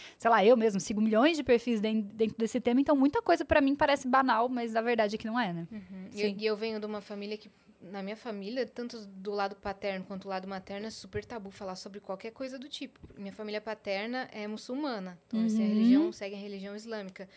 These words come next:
Speaker 2: Minha família materna é católica, tradicional, bem conservadora do interior.
Speaker 1: Sim.
Speaker 2: E aí não se fala sobre sexualidade nunca, não se fala sobre sexo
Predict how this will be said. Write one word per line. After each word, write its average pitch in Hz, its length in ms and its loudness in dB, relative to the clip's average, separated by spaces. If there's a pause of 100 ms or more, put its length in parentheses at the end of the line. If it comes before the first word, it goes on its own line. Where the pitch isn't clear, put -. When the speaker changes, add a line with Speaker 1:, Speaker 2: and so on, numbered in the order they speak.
(140)
Speaker 2:
Minha 196 100 -8
família 202 320 -8
materna 226 680 -2
é 220 100 -6
católica, 240 760 -6
tradicional, 262 800 -4
bem 277 180 -6
conservadora 269 680 -4
do 233 180 -10
interior. 294 640 2 (460)
Speaker 1:
Sim. 185 420 0
Speaker 2:
E 233 140 0
aí 226 240 2
não 247 180 -2
se 220 140 -10
fala 302 400 -4
sobre 196 240 -8
sexualidade 190 840 -6
nunca, 226 580 -4
não 233 160 -6
se 208 120 -14
fala 190 260 -10
sobre 185 240 -14
sexo 190 460 -8